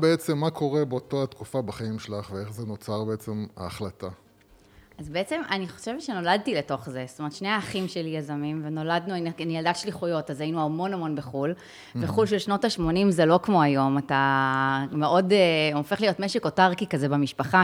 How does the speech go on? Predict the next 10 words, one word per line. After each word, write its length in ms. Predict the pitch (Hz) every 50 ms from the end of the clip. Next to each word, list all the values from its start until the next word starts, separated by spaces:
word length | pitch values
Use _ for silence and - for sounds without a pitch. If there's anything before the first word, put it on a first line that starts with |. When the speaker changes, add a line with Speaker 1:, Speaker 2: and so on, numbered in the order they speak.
| 160
Speaker 2:
כי 100 | - 156
כזה, 260 | - - 139 135 151 147 - - - - - - -
השיחות 380 | 147 - 175 151 208 220 214
היחידות 420 | 233 214 - - 180 175 196 202 202
לארץ, 460 | 175 160 170 185 190 214 214 - -
לסבא 420 | 170 156 156 151 - 180 180 190 165
וסבתא 380 | 151 147 - 175 180 - 208 175
זה 100 | 160 170
כזה, 220 | - 160 170 165 151 - - - - -
"היי, 200 | 285 302 262 185